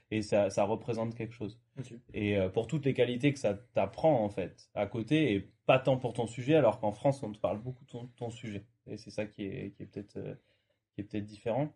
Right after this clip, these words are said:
Speaker 1: Après, donc, pour l'étranger, je sais pas, euh, donc moi, j'ai jamais été à l'étranger, finalement. Euh, j'y étais juste en stage,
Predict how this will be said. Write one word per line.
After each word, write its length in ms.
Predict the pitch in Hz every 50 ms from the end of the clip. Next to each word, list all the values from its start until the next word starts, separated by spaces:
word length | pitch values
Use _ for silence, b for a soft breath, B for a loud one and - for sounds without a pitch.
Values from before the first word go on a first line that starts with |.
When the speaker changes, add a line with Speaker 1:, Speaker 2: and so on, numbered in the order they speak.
| _ _
Speaker 1:
Après, 360 | - 101 101 - - 151 156
donc, 200 | 139 127 120 120
pour 140 | - - 113
l'étranger, 480 | 110 110 107 - - 113 110 117 135 143
je 80 | 139
sais 80 | - 104
pas, 220 | 95 107 107 110
euh, 400 | 107 101 95 95 95 92 92 98 - - _ _ _ _ _ _ _ _ _ _ _ _ _ _ _ -
donc 100 | - 98
moi, 120 | 123 151
j'ai 140 | 151 135 131
jamais 280 | 117 123 123 127 131 127
été 160 | 127 123 123
à 60 | 110
l'étranger, 380 | 107 107 104 - 113 110 110 143
finalement. 500 | 151 - - 120 104 104 107 127 147 - _ _ _ _ -
Euh, 200 | 110 107 101 101
j'y 140 | 101 107 107
étais 180 | 101 101 107
juste 220 | 104 127 135 - -
en 80 | 117
stage, 500 | 107 - - - 117 113 139 143 127 107